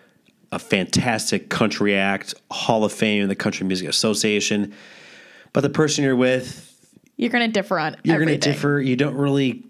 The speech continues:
Speaker 1: jive. Or plan B is you go the solo route, you have a hit or two, and that's about it.
Speaker 2: Yeah, right. Essentially. But whoever put them together, God bless them.
Speaker 1: Mm-hmm.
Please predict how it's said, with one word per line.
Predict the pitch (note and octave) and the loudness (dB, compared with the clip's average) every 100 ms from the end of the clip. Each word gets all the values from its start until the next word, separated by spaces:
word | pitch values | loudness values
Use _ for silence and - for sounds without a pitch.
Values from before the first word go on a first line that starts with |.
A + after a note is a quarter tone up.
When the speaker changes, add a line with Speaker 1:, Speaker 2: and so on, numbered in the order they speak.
| - | -12
Speaker 1:
jive. | - A2+ A2 A2+ A2 A2 - - _ - | 0 2 4 2 0 -4 -12 -20 _ -2
Or | A2 | -2
plan | - C3 B2 A2 | 2 2 2 2
B | A#2+ B2+ | 2 4
is | A2+ G#2 G2 - - _ _ _ _ - | 4 4 2 -2 -6 _ _ _ _ 0
you | A2 | 4
go | A2+ | 4
the | A2 | 4
solo | - A#2 A2+ | 4 4 4
route, | G#2+ A2 G#2+ A2 A2+ A2+ | 4 4 4 2 0 -2
you | G#2 | 0
have | A2 | 2
a | G#2 | 2
hit | G#2 | 4
or | G2+ | 2
two, | G2+ G#2 F#2+ | 2 2 2
and | |
that's | F#2 - | 0 -2
about | F#2 E2+ | 0 0
it. | D#2 D2+ | -2 -4
Speaker 2:
Yeah, | F#3 - A3 - - - _ | -2 -2 -4 -14 -20 -20 _
right. | G4 F3+ - - B3+ B3 - - | 0 0 -2 -8 -10 -10 -8 -2
Essentially. | A#3+ C#4+ G4 F3+ - - - | 2 0 0 -2 -4 -8 -4
But | C4 | -2
whoever | C#4+ F#4 G#4+ | 0 0 0
put | F4+ | 0
them | E4 B3+ | 0 0
together, | C4+ D4 C4 G#3 B3 B3 | 0 2 2 0 0 0
God | C#4 C#4 | -2 0
bless | D#4+ A4+ - | 0 0 0
them. | F#3+ C3+ A3 A#2+ | 0 0 0 2
Speaker 1:
Mm-hmm. | G#2 F#2+ G#2 G2+ | 2 2 0 -2